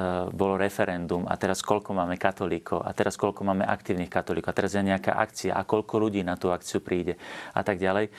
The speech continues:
že vnímame ústavične ten úspech, e, sa dostáva ako svetské zmýšľanie do našej, do našej mentality. Skrytý život Ježiša Krista mi hovorí, že Ježiš väčšiu časť, neporovnateľne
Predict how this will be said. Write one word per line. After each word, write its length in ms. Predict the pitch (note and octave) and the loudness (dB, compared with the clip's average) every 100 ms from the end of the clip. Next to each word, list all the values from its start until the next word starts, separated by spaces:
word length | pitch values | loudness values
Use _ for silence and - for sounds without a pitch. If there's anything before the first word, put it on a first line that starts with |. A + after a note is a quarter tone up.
| - - | -18 -4
že 80 | G#2+ | 0
vnímame 480 | G2 A#2+ B2+ B2 - | 2 4 4 2 0
ústavične 480 | A#2 - B2 - A2 | -2 0 0 0 0
ten 160 | G#2+ G2 | -2 0
úspech, 560 | A#2 - - A2 - - | 0 0 2 0 0 -6
e, 320 | G2 F#2 F#2 - A2 G#2+ | -2 -2 -2 -6 -10 -10
sa 240 | - A2 | -2 0
dostáva 480 | G2 G#2+ - A2+ G#2+ | 2 0 0 0 0
ako 240 | G2+ - - | -2 -4 -2
svetské 400 | A#2 B2 - G2 | 0 0 0 0
zmýšľanie 480 | G2+ A2 - G2 | 0 0 0 0
do 160 | F2+ F#2 | 0 0
našej, 400 | F2+ - G2 - | 0 -2 -2 -2
do 80 | G2 | 0
našej 320 | F#2+ - F#2+ | 0 0 -2
mentality. 640 | F2+ F2+ F2+ E2+ - F#2+ A#2 | -2 0 -2 -2 -4 -6 -6
Skrytý 400 | - - C#3 C#3 | -2 0 2 2
život 320 | G2 A2+ A#2 | 0 2 2
Ježiša 320 | G#2 G#2+ - G2+ | 2 0 -4 -2
Krista 320 | G#2+ - G#2+ | -2 -2 -2
mi 160 | G2+ | 0
hovorí, 400 | G2 G#2 G#2+ A2+ | 0 0 2 0
že 240 | G#2 F#2 - - - - | 0 -4 -6 -16 -10 0
Ježiš 320 | A2+ A#2+ G2+ | 0 2 0
väčšiu 480 | F#2+ B2 D#3 - A#2+ | 2 2 2 0 0
časť, 480 | - G#2 G2 - - | 0 -4 -4 -6 0
neporovnateľne 800 | C3+ B2+ A#2 G#2 G2 F#2+ G2 | 0 2 0 2 0 -2 -2